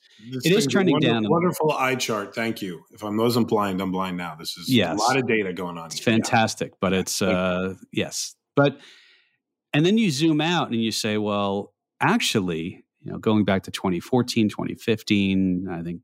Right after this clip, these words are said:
Speaker 1: twenty seventeen, I mean, P C E Supercore, and people will make fun of us for bringing this one up, but look, people are doing it on the news. You don't like everything in there, you use another one. It's still sort of elevated. So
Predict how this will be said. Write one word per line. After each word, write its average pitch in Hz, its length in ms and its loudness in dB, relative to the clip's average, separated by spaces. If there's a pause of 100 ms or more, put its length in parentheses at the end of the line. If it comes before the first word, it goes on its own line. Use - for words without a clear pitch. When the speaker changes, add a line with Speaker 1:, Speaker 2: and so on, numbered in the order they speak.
(120)
Speaker 1:
twenty 170 240 -2
seventeen, 95 600 0 (800)
I 120 40 0
mean, 120 300 2 (300)
P 131 160 0
C 131 160 -2
E 123 220 2
Supercore, 117 960 0 (320)
and 80 400 -8
people 113 240 2
will 101 40 4
make 95 180 2
fun 113 180 4
of 92 80 0
us 92 120 -2
for 98 80 -14
bringing 90 220 -2
this 101 220 -4
one 80 100 -10
up, 82 100 -14
but 131 80 0
look, 147 220 2
people 107 240 0
are 135 80 4
doing 151 240 4
it 113 120 0
on 110 120 0
the 113 80 0
news. 113 380 -2
You 87 40 -6
don't 104 140 -4
like 107 200 -2
everything 117 300 4
in 123 120 4
there, 147 120 0
you 92 220 -2
use 98 240 0
another 113 280 2
one. 87 200 -2 (640)
It's 175 180 0
still 214 260 2
sort 196 220 0
of 175 100 -2
elevated. 110 440 -2
So 160 240 2